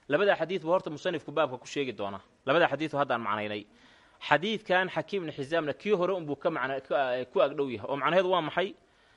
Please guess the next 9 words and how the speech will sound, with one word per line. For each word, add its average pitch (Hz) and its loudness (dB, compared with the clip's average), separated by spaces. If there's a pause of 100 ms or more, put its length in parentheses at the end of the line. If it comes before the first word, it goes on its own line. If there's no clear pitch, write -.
(220)
Albayicaani 156 2
bil 147 -4
khiyaari 139 0
maa 139 2
lam 127 0
yatafaraqaa, 120 0
intaysan 135 -6
kala 120 -4
tegin. 113 -6